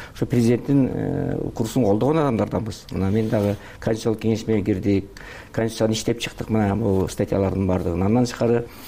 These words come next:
э, вертикаль власть орнотуп бердик, президенттик системаны колдодук, Текебаевдер, башкалар каршы болушту. Биз ошону президент система керек деп ушуну түздүк. Мына, э, бийлик иштей баштады.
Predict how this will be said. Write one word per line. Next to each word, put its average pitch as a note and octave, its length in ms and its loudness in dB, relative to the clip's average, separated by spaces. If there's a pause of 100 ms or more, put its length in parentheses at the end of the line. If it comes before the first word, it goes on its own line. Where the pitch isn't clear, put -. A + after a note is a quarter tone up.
(240)
э, G#2 120 0
вертикаль B2 360 2
власть A#2+ 240 0
орнотуп A#2 380 0
бердик, G#2 260 0
президенттик A#2+ 380 -2
системаны A#2 440 2
колдодук, A#2+ 540 0 (200)
Текебаевдер, A#2+ 540 0
башкалар A2+ 360 0
каршы C3 280 -2
болушту. A#2 380 0
Биз A#2+ 160 -4
ошону B2 360 0 (320)
президент B2 260 2
система A#2+ 340 2
керек A#2+ 320 2
деп B2 160 -2
ушуну B2+ 260 0
түздүк. B2+ 420 2
Мына, G#2+ 300 0 (340)
э, F#2+ 80 0
бийлик A#2+ 340 4
иштей - 240 0
баштады. A#2 520 0